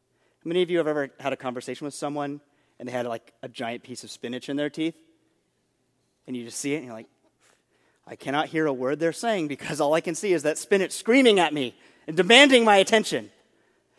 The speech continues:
How many of you have something that you, it really annoys you when other people do it, but when you think about it, you are just as bad, if not worse, than they are?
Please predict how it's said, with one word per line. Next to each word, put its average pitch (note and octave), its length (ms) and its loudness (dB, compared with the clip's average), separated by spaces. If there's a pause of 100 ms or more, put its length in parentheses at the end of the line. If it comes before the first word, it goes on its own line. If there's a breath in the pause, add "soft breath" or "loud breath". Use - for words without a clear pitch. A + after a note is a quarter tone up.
(200 soft breath)
How G#3+ 80 2
many C#4+ 180 4
of B3 60 -2
you A#3 200 2
have G3 160 2
something F#3+ 380 0
that D#3 220 2
you, E3 220 -8 (320)
it E3 280 -8
really A3+ 320 2
annoys D3+ 680 -2
you E3+ 300 -6 (180)
when C#3 140 -8
other D3 200 -2
people D3+ 300 -6
do B2 200 -6
it, D3+ 180 -4 (720)
but D3 100 -4
when C#3 140 -4
you A#2+ 60 -10
think F#3 260 -4
about E3+ 240 0
it, F3+ 160 -4 (760)
you D3 280 2
are C3 220 0 (120)
just - 380 -4
as D#3 100 -8
bad, C#3 300 4
if D3+ 100 -10
not C3+ 180 -2
worse, C3 240 -4
than B2+ 100 -8
they B2+ 100 -2
are? D#3 160 2